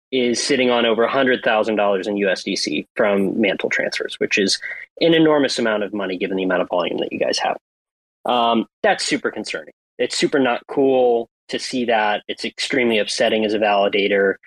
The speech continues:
Um, that was really one of the things where I was like, "Hey, this is not cool." Um, you know, the community deserves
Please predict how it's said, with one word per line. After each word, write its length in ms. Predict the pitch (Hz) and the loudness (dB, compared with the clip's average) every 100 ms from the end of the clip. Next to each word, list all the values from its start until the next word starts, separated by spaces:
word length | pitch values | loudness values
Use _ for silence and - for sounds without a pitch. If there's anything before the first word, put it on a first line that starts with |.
| - - _ - | -20 -20 _ -4
Um, 460 | 110 107 101 95 92 - | 0 2 2 0 -4 -2
that 260 | 156 156 | 0 2
was 180 | 175 135 | 4 4
really 220 | 127 131 | 4 4
one 160 | 120 120 | 4 2
of 60 | 110 | 0
the 80 | |
things 320 | - 117 110 117 | 0 -2 0 2
where 120 | 107 | 2
I 60 | |
was 140 | 104 101 | 2 2
like, 180 | 95 - | -2 -2
"Hey, 300 | - 95 - _ | -4 -4 -8 _
this 180 | 131 127 | -4 0
is 120 | 135 | 2
not 200 | 127 120 | 2 0
cool." 520 | - 127 113 104 101 - _ _ - _ - | -2 0 2 2 0 -4 _ _ -20 _ -4
Um, 600 | 107 104 101 95 92 92 _ | 0 0 0 -2 -4 -8 _
you 100 | 127 | 0
know, 140 | 113 104 | 2 2
the 80 | 107 | 0
community 680 | - 127 123 117 110 110 - | 2 4 4 4 2 2 0
deserves 500 | 117 110 107 - | 2 2 2 0